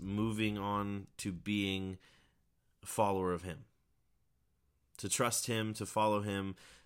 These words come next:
to lean on him, to, uh, just be able to give her life essentially to him. And when we look at this story, we can see that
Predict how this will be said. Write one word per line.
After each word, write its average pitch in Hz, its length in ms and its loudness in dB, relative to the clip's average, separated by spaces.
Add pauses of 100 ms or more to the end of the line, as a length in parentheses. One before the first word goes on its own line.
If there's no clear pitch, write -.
to 98 400 2
lean 107 320 0
on 107 220 2
him, 101 460 -2
to, 92 560 0 (360)
uh, 90 240 -2
just 107 260 -2
be 139 160 4
able 127 160 0
to 110 140 -2
give 107 600 -2
her 104 300 2
life 92 800 -2 (720)
essentially 98 640 -2
to 90 720 -2 (920)
him. 87 340 -8 (1160)
And 117 120 0
when 127 100 4
we 127 80 6
look 170 180 4
at 190 100 2
this - 480 0
story, 107 840 2 (800)
we 120 120 2
can 123 180 0
see 156 380 2
that 107 260 2